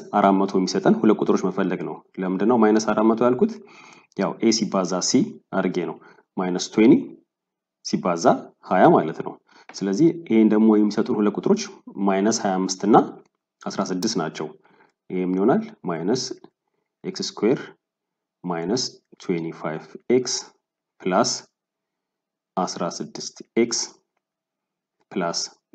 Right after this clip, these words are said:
ትዌንቲ ኢዝ ኢኳልስ ቱ ዜሮ ይሆናል።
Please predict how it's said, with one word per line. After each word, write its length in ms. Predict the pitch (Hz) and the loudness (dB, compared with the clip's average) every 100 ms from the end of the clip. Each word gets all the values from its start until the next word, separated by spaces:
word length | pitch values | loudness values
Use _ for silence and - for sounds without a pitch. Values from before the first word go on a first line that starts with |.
| - | -8
ትዌንቲ 280 | 82 87 135 - - | -4 0 0 0 -8
ኢዝ 120 | 95 - | -8 -8
ኢኳልስ 360 | - 85 80 | -6 -8 -8
ቱ 140 | - - - _ - | -6 -6 -6 _ -6
ዜሮ 240 | 87 92 | -2 -2
ይሆናል። 340 | 76 76 - | -4 -6 -2